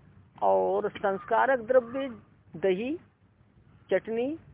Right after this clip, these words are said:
दाल, अचार, सब, साग, ये सब क्या? साग, ये सब संस्कारक द्रव्य है। तो संपूर्ण चराचर जगत तो हो गया ओदन, तो उसका संस-, संस्कारक द्रव्य क्या है? किससे मिलाकर खाते हैं? तो कहते हैं मृत्यु।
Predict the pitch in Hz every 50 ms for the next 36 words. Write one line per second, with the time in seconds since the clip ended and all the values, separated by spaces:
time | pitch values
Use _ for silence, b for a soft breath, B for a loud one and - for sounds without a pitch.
0 | - 196 180 180 185 196 208 233 247 269 294 - - 196 - - 208 214 220 247
1 | 262 262 - - - - 190 196 - - - - 202 202 208 233 240 226 - 226
2 | 214 - - 208 - - - 151 135 170 - 190 175 165 - 190 190 170 - 233
3 | 233 - - 208 196 - - 214 220 220 208 190 180 185 175 160 - 151 147 135
4 | 139 - - _ b b b b b b - - 180 - - 208 202 196 - 233
5 | 240 226 - 226 220 214 208 - - 240 240 214 220 214 233 226 226 - 254 214
6 | 196 202 214 214 220 202 214 214 226 220 247 240 233 233 233 - b b b b
7 | b b - 208 202 - - 220 208 202 - 196 190 185 - 185 185 175 175 165
8 | - - - - 180 175 165 - - 185 175 - - 196 196 233 226 214 262 233
9 | 214 220 196 - 226 214 - - 214 185 - - 262 269 247 240 240 233 226 -
10 | 233 220 190 190 180 180 - 226 226 214 220 226 196 196 185 185 185 175 _ -
11 | 170